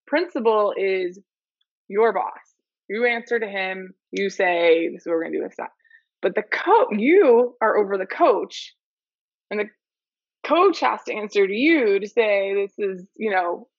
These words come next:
you tell them this is what we're gonna do, this is why we're gonna do it." So how was that? I've never heard of a head coach being a principal before. So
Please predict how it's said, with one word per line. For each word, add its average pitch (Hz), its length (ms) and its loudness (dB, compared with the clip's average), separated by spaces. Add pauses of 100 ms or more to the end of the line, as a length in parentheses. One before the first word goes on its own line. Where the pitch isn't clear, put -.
(400)
you 226 180 -4
tell 226 220 4
them 208 200 2
this 185 100 -12
is 208 60 -12
what 208 120 -4
we're 202 100 -4
gonna 202 120 -6
do, 190 120 0
this 185 180 -12
is 185 60 -16
why 175 100 -2
we're 175 140 -6
gonna 175 140 -10
do 196 160 0
it." - 120 -2 (320)
So - 340 4 (140)
how - 220 2 (140)
was 247 140 -4 (200)
that? 196 220 2
I've 214 80 -4
never 339 240 0
heard 262 240 -2
of 202 180 -10 (100)
a 190 220 -2
head 196 260 -6
coach 185 440 -8
being 185 300 -8
a - 40 -10
principal 214 420 -2
before. 302 460 4
So 208 600 2